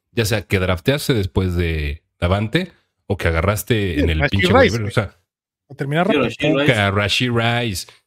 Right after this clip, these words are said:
Speaker 1: Divo que drafteaste mucho después, D J Moore, eh,
Speaker 2: Puka Nacua.
Speaker 1: Brandon Ayuk, Michael Pittman. Cabrón,
Speaker 2: Sí.
Speaker 1: hay una infinidad de cabrones que pudiste haber tomado en el mismo equipo que Davante.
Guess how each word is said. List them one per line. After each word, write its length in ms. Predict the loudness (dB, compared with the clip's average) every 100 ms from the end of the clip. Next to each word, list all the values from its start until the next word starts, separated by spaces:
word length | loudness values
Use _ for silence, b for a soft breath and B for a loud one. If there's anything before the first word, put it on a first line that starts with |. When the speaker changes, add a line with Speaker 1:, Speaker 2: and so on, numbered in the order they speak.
| _
Speaker 1:
Divo 400 | -2 0 2 0
que 100 | 0
drafteaste 520 | 0 -2 -2 -2 0 0
mucho 300 | 0 0 -2
después, 720 | -2 -4 -2 -2 -2 -4 -10 _ _ _
D 160 | -4 0
J 180 | 0 0
Moore, 540 | 0 0 0 0 -2 -6 _ _ _
eh, 260 | -2 0 0
Speaker 2:
Puka 140 | -2
Nacua. 640 | -8 -10 0 4 6 6 4
Speaker 1:
Brandon 440 | 2 -2 -4 -2
Ayuk, 560 | -2 -2 -2 -2 -4 -10 -4
Michael 440 | -2 -2 -2 -4 -2
Pittman. 680 | -2 0 -2 -2 -2 -6 -10 _
Cabrón, 380 | -6 -4 -2 -4
Speaker 2:
Sí. 60 | -2
Speaker 1:
hay 140 | -2
una 120 | 0 0
infinidad 380 | 0 0 0
de 100 | -2 -2
cabrones 300 | -2 -2 0
que 100 | -2
pudiste 340 | 0 -2 0
haber 140 | -2
tomado 320 | 0 0 0 0
en 80 |
el 100 | 0 0
mismo 260 | 0 0
equipo 240 | -4 -6 -4
que 80 |
Davante. 520 | -2 -2 -4 -4 -6